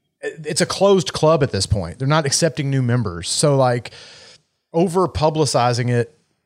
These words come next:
like, hurts them a little bit 'cause then people get pissed off because I'm doing videos on something that nobody can join. However, I do wanna support the people that are currently members that wanna see the video. So there's a balance there, though, right?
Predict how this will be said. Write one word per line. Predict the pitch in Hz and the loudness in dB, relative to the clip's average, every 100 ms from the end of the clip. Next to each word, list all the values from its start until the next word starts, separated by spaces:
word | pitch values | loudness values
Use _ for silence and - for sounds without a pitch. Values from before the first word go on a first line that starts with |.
| _ _ - | _ _ -6
like, | 139 | -6
hurts | - 175 185 - | -2 -2 -2 -2
them | 135 127 | 0 0
a | |
little | 135 156 | 2 2
bit | 127 127 - | 2 0 0
'cause | 135 110 110 | -2 -2 -4
then | 143 135 | -2 -2
people | 151 139 | -2 0
get | 139 - | 0 0
pissed | 135 - | 0 2
off | 139 127 - | 2 2 0
because | - 127 | 0 0
I'm | 120 117 | 0 0
doing | 139 123 | 0 2
videos | 127 127 123 120 - - _ _ | 0 2 2 0 -4 -10 _ _
on | 127 127 123 117 104 - _ | -2 0 0 -2 -4 -10 _
something | 156 139 135 | -2 0 0
that | 127 | -2
nobody | 127 135 127 123 | 0 0 2 0
can | 110 | -2
join. | 104 120 95 87 - _ _ _ | -2 -2 -4 -10 -16 _ _ _
However, | 147 185 254 165 156 156 _ _ | 0 2 2 2 0 -2 _ _
I | 147 | -2
do | 143 214 | 0 2
wanna | 190 165 | 2 2
support | - - 170 160 | 0 0 0 0
the | 127 | -2
people | 156 135 | -2 0
that | 131 | -2
are | 127 | 0
currently | - 151 131 | 0 0 2
members | 131 175 143 123 | 2 2 2 2
that | 123 | 0
wanna | 135 131 | 0 0
see | - 123 | 0 -2
the | |
video. | 110 139 113 104 | -2 -2 -2 -4
So | - 143 135 127 - _ _ _ _ - | 0 0 0 -2 -8 _ _ _ _ -2
there's | 170 170 | 0 2
a | |
balance | 139 131 127 107 - | 2 0 0 -4 -6
there, | 113 98 101 | -4 -2 -2
though, | 95 | -2
right? | 95 110 120 | 0 2 0